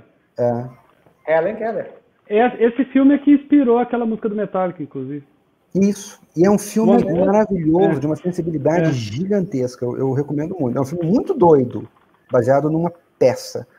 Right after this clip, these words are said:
Speaker 1: Muito doido, mas muito interessante. Mas, assim,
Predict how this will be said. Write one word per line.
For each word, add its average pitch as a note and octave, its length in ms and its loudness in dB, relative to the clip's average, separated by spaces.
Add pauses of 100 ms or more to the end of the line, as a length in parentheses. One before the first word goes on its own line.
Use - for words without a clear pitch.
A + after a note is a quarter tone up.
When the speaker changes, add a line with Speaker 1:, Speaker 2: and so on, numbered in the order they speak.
(260)
Speaker 1:
Muito B3+ 320 -2
doido, C3 400 -2 (400)
mas B2+ 180 -4
muito E3+ 240 -4
interessante. E3 640 -6 (220)
Mas, D3+ 180 2
assim, F3 180 -2